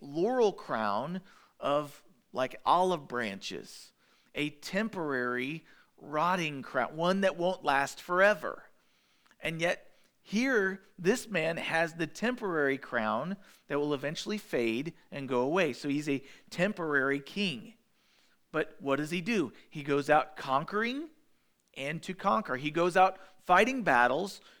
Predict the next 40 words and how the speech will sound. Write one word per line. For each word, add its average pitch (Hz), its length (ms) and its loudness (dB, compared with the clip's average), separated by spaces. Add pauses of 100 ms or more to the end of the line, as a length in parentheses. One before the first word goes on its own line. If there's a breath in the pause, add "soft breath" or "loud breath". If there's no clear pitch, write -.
(120)
to 175 160 0
win 214 360 -2
the 254 100 0
battle 180 840 4 (260 soft breath)
and 165 120 -4
also 185 360 0
in 160 180 -8
order 165 240 -2
to 147 380 -4 (180 soft breath)
win 143 420 -8
the 156 120 -2
war. 160 440 -2
Wars 151 380 -4
are 156 60 -6
made 147 220 0
up 143 200 4
of 143 280 0 (280 loud breath)
lots 127 340 4
of 160 220 -4 (100)
small 143 520 0
victories 139 600 -2
that 120 120 -2
lead 131 280 -6
to 123 280 -6 (240 loud breath)
the 143 160 -4
ultimate 151 440 -2
l-, 123 80 -12
victory. 107 640 -10 (680 soft breath)
But 143 100 0
if 147 140 -2
you 180 80 -2
want 262 180 4
to 285 60 2
read 254 220 -2
a 254 40 6
little 269 280 0
bit 196 180 0
about 143 300 2
this 127 220 -4
man, 104 460 -6